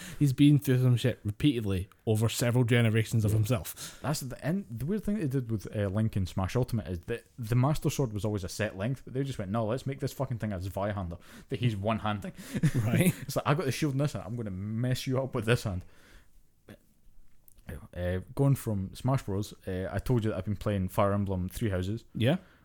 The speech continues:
Speaker 2: Or as I've been calling it, Waifu Emblem Three Houses, because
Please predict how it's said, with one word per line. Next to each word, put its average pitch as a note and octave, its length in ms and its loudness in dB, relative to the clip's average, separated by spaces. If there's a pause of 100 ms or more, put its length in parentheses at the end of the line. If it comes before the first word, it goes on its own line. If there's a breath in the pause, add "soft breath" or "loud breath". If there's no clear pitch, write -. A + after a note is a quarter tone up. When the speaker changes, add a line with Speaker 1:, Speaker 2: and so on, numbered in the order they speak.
(140 soft breath)
Speaker 2:
Or F2+ 240 0
as F#2 200 0
I've G#2 120 4
been F#2+ 120 0
calling F#2 300 0
it, F2 120 -8 (100)
Waifu A2 340 4
Emblem F#2+ 280 -2
Three G#2 160 -4
Houses, G#2 260 -2
because F#2+ 400 -4